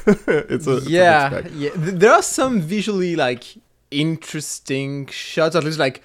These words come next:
Speaker 2: more artsy than you would expect from, like, once again, Daredevil two thousand three. Uh, <laughs>
Speaker 1: The, it's the opposite for me, where I'm like, I appreciate how comic booky he lets it be.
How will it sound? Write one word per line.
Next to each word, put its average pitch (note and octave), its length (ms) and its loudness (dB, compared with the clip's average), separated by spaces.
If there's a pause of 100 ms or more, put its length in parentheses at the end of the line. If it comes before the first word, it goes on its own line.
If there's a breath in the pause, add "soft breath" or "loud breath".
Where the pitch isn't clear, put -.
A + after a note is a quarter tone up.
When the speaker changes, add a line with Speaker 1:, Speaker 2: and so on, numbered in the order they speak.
(160 soft breath)
Speaker 2:
more E3 380 6
artsy D#3 580 2
than C#3 160 -4
you C3+ 100 -2
would C3 100 0
expect C3+ 380 -2
from, A#2+ 220 -6
like, A2+ 380 -8 (380)
once B2 200 -10
again, A2+ 180 -4
Daredevil B2 360 0
two B2 100 -12
thousand C3 280 -4
three. D3+ 220 -4 (420 loud breath)
Uh, D#3 360 4
<laughs> - 80 -10
Speaker 1:
The, E3+ 420 2 (160)
it's D3 140 -8
the E3 140 6
opposite E3 460 4
for B2+ 120 -2
me, C3+ 180 4
where A2+ 220 6
I'm A2+ 180 2
like, G#2+ 300 -2
I A2+ 60 6
appreciate A#2 520 -2
how F#2+ 140 -6
comic A2 400 -2
booky D#3+ 400 -8 (180)
he C3 100 -6
lets D3 240 -2
it - 80 -12
be. D#3+ 280 -8